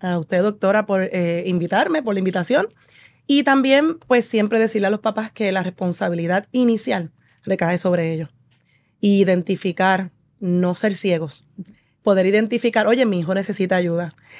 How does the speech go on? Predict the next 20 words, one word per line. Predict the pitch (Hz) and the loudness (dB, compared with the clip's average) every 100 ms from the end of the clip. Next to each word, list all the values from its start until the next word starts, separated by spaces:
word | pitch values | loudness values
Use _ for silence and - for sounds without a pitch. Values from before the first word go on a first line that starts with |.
| - - | -20 0
El | 208 202 | 2 2
que | - 202 | 2 2
haya | 185 | 4
un | 220 | 0
diagnóstico | 233 226 240 247 247 226 185 | 2 0 2 0 0 -2 0
no | 185 185 | 2 0
es | 196 | -2
sinónimo | - 202 196 226 214 190 | 0 0 2 2 2 0
de | 180 | 0
que | |
el | 180 | 0
niño | 175 180 | 0 0
no | 175 | -2
tenga | 160 180 233 214 | 0 0 0 0
la | 175 | 0
capacidad | 175 170 - 175 165 | -4 -6 -4 -6 -6
intelectual | - 180 190 180 - 175 | -4 -4 -2 -4 -4 -4
o | 170 | -4
cognitiva. | 180 190 175 170 165 _ _ _ | -4 -4 -2 -2 -4 _ _ _
No. | 175 180 | 0 0